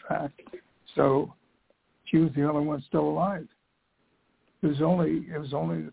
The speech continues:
three of them. It was, uh, Mo, B, and Moose, and nobody talked. Nobody. And at one point, B was asked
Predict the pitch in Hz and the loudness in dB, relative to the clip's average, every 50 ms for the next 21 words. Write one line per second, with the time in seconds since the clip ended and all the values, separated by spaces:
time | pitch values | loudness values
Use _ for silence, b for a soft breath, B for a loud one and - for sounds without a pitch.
0 | _ - 214 202 220 220 190 139 131 - - - 131 131 135 - 147 135 135 127 | _ -4 0 2 4 4 4 2 0 -4 -12 -10 -6 -6 -6 -4 -4 -4 -6 -6
1 | 123 117 - - - 135 - 143 135 131 127 - - _ _ _ _ _ _ _ | -6 -10 -14 -12 -8 -6 -4 -4 -4 -4 -6 -10 -16 _ _ _ _ _ _ _
2 | - - 139 135 139 147 165 180 190 196 180 175 - _ - 165 131 127 147 143 | -6 -2 2 4 4 4 4 2 2 0 -4 -6 -12 _ -14 -10 -8 -6 -4 -4
3 | - 170 190 185 - _ _ _ _ - - 185 190 190 214 208 170 - - - | -4 -4 -6 -6 -8 _ _ _ _ -6 -4 -2 0 2 2 0 0 -2 -6 -12
4 | - _ _ _ _ _ _ _ _ _ _ _ _ _ _ _ - - 143 143 | -20 _ _ _ _ _ _ _ _ _ _ _ _ _ _ _ -8 -6 -4 -4
5 | 143 135 143 143 151 170 160 151 139 - - - - - - - _ _ - _ | -2 0 0 0 0 0 -2 -4 -6 -8 -6 -6 -6 -6 -8 -12 _ _ -20 _
6 | _ _ _ _ _ _ - 143 147 143 139 139 b b b b b b 196 196 | _ _ _ _ _ _ -6 -4 -4 -2 -4 -6 b b b b b b 2 4
7 | 202 202 175 156 147 - - 143 139 143 160 151 131 147 147 135 120 - - 214 | 4 4 4 2 0 -4 -4 -4 -4 -2 -2 -2 -2 -2 -2 -4 -4 -2 0 2
8 | 220 190 160 160 175 - _ _ _ _ _ _ _ _ _ - - - - 123 | 2 2 0 -6 -14 -20 _ _ _ _ _ _ _ _ _ -20 -20 -16 -14 -8
9 | 135 143 156 175 180 165 139 135 135 131 - _ _ _ - - - 135 135 131 | -6 -2 0 0 0 0 -2 -2 -4 -4 -8 _ _ _ -14 -6 -2 0 0 0
10 | 127 | -2